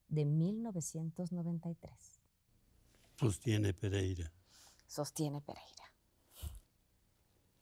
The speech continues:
Speaker 2: Sí, un hombre se hace revolucionario en la tercera edad.
Speaker 1: ¿Qué te parece?
Speaker 2: Genial.
Speaker 1: Maravilloso, ¿no?
Speaker 2: Genial.
Speaker 1: La vida nunca deja de sorprenderte.
Speaker 2: Sí,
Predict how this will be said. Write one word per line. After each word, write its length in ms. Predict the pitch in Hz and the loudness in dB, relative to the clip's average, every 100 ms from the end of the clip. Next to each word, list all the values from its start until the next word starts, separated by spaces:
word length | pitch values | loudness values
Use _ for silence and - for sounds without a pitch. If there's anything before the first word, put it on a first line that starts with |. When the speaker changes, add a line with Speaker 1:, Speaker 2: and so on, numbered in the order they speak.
| - - | -20 -20
Speaker 2:
Sí, 380 | - 120 113 127 - - - - | -2 6 8 6 -4 -20 -6 6
un 120 | 131 | 8
hombre 240 | 131 127 | 10 8
se 120 | 110 | 8
hace 180 | 123 123 | 8 8
revolucionario 880 | 113 104 104 95 104 110 110 113 117 - _ _ _ _ - | 6 6 4 6 8 8 8 8 6 0 _ _ _ _ 0
en 240 | 101 101 | 4 6
la 100 | 101 | 4
tercera 400 | 87 98 - 107 | 4 2 2 2
edad. 220 | 104 117 117 _ _ _ - | 4 2 0 _ _ _ -2
Speaker 1:
¿Qué 120 | 202 | 0
te 120 | 220 | 0
parece? 480 | - 214 240 - - - _ _ _ _ - | 0 -2 -2 -6 -10 -20 _ _ _ _ -4
Speaker 2:
Genial. 480 | 110 101 107 104 101 - | 0 4 4 2 -2 -4
Speaker 1:
Maravilloso, 800 | 117 220 226 247 226 294 - 202 | 2 4 4 2 4 2 4 0
¿no? 160 | 160 494 - | 2 -2 -2
Speaker 2:
Genial. 460 | 107 101 101 104 92 - - - | 0 2 4 2 0 -10 -8 4
Speaker 1:
La 140 | 170 | 6
vida 300 | 165 196 202 | 8 10 8
nunca 340 | 196 196 190 | 8 6 8
deja 260 | 180 185 185 | 8 8 6
de 100 | 170 | 6
sorprenderte. 600 | 165 156 156 160 202 - | 2 -2 -2 -2 -6 -8
Speaker 2:
Sí, 360 | - - - | 0 6 6